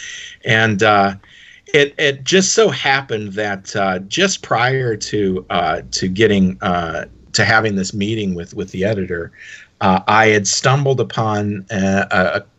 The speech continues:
a community of indie fantasy authors, a Slack group.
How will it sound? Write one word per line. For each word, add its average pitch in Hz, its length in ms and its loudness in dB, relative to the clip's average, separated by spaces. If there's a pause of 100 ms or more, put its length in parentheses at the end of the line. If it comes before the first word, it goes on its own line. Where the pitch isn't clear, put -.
(200)
a 117 80 0
community 123 680 6
of 92 380 0
indie 95 380 2
fantasy 95 640 2
authors, 80 460 -2
a 80 40 -2
Slack 98 440 2
group. 78 320 -6